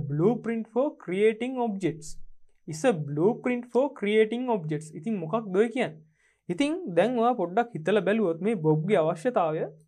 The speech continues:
බොබ්ගේ අවශ්‍යතාවය තමයි මේ විදිහට යාළුවෝ තුන්දෙනාවම ස්ටෝර් කරගන්න ලේසි විදියක්. ඔයාලට දන්නවා ක්ලාසස් කියන්නේ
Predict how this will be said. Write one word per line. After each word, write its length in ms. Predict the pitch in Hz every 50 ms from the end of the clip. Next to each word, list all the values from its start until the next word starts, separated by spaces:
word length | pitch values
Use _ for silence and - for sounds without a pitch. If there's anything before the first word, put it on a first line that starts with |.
| _ _ _ _ _ _ _ _
බොබ්ගේ 280 | - 160 160 175 202 240
අවශ්‍යතාවය 500 | 196 175 185 - - 233 233 220 214 208
තමයි 200 | 202 233 277 285
මේ 180 | 240 190 170 180
විදිහට 300 | 196 190 180 196 247 240
යාළුවෝ 360 | 185 170 170 180 214 240 226 214
තුන්දෙනාවම 640 | 185 180 185 185 190 190 196 190 190 196 202 208 247 277 233
ස්ටෝර් 300 | 233 - _ - 190 202 202
කරගන්න 300 | 196 185 180 180 180 226 233
ලේසි 280 | 190 165 165 165 208
විදියක්. 360 | 208 226 202 185 160 143 - - - _ _ _ _ _ _ _ _ -
ඔයාලට 280 | 180 208 240 226 220
දන්නවා 320 | 208 196 208 220 240 269 - 349
ක්ලාසස් 440 | - 170 160 170 - - 233 226 - - - - _
කියන්නේ 500 | _ - 226 254 247 220 185 165 190 269